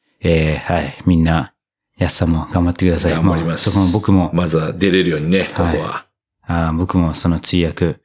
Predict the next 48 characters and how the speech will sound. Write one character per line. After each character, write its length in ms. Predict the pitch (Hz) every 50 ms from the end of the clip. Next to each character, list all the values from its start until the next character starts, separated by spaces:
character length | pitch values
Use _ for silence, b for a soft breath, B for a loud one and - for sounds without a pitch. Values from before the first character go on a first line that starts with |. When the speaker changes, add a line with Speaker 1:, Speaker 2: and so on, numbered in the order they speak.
| _ _ _ _ _ _ -
Speaker 2:
で 120 | - 82
出 140 | - - 80
れ 120 | 82 85
る 180 | 80 82 82 82
よ 140 | 82 82 82
う 40 |
に、 180 | 80 80 78 - -
ま 120 | 90 85
だ 60 | 82 82 - - 101
僕 160 | 98 185 -
と 140 | 95 90 -
ジ 100 | 160 -
ョ 80 | -
ン 120 | 95 92 85
と 260 | - 87 85 82 - _ b b b b b b
ニ 120 | 98 95
ッ 80 | - -
ク・ 80 | - 107
イ 40 | 92 113 104
ー 20 | 92
リ 120 | 95 90
ー 40 | 85
も 140 | 92 90 90
い 80 | 90
ま 140 | 90 87 196
す 180 | - - 254 -
し、 120 | - - 214
Speaker 1:
<laughs> 80 | 131
Speaker 2:
ナ 80 | 104 98
ツ 120 | - -
さ 100 | - 98
ん 40 | 90
も 120 | 90 85 82
誰 220 | - 101 95 95
が 80 | 90 85
通 140 | - - 95
訳 120 | 87 82
し 60 | -
て 80 | - -
く 80 | - 87
れ 60 | 87
る 60 | 92
の？ 60 | 90 - -
Speaker 1:
激 260 | - 123 123 127 127
し 240 | - - 131 113 101
い 40 | 92
ね。 60 |
Speaker 2:
イ 40 | 107